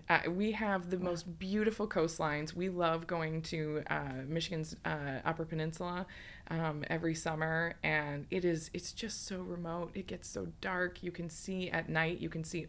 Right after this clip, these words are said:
Speaker 1: all the
Speaker 2: 'Cause
Speaker 1: stars.
Speaker 2: lights are out.
Speaker 1: Yeah, yeah, yeah. 'Cause it's, it's, it's more, it's more remote. We go camping, and you can see the northern lights from up there.
Speaker 2: Oh, wow, really?
Speaker 1: Um, we're a big fishing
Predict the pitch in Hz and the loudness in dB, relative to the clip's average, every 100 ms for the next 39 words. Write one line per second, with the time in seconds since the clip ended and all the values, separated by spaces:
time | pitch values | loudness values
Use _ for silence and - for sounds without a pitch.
0 | - 175 175 170 165 170 170 160 156 156 | -6 -4 -2 -2 -2 2 2 2 0 2
1 | 170 170 - 185 143 - - - - - | 2 2 0 0 -2 -4 -8 -16 -16 -6
2 | 156 - - - - - - - - - | -4 -4 -8 -14 -6 -2 -2 -2 -8 0
3 | 165 - 233 247 240 - 226 226 220 220 | 0 2 0 -2 0 0 0 2 2 2
4 | 214 214 208 208 202 202 208 196 185 190 | 0 0 2 2 0 -2 -2 -2 0 -2
5 | 190 175 170 165 - 190 185 180 170 170 | -2 -2 -2 -2 -4 -4 -2 -2 -2 -4
6 | 170 165 - - - - 165 156 151 151 | -6 -8 -16 -18 -8 0 2 4 2 0
7 | 156 180 185 180 156 156 151 151 156 170 | 0 0 0 0 0 0 -2 -2 -2 0
8 | 196 190 - - 185 190 190 190 190 180 | 0 0 -4 -8 -4 -4 -4 -2 0 0
9 | 180 175 180 180 185 165 175 190 165 165 | 0 0 0 -2 -4 -6 -4 -4 -2 -2
10 | 151 147 - - 190 180 175 160 - 165 | -2 -2 -4 2 4 4 2 0 -2 -2
11 | 165 156 165 | -2 -2 -4